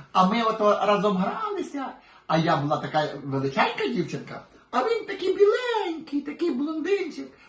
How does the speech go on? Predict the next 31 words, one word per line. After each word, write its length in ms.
отак 320
як 160
божечка, 480
очка 300
закриє, 440
стане. 400
А 80
я 320
не 140
могла 920
пройти 380
повз. 680
Я 180
обов'язково 640
мала 240
його 180
або 320
штовхнути, 760
або 340
під 240
ножку 420
покласти, 680
або 240
десь 280
просто 380
кропивою 840
його, 400
е, 240
пона-, 340
ну, 180
от, 140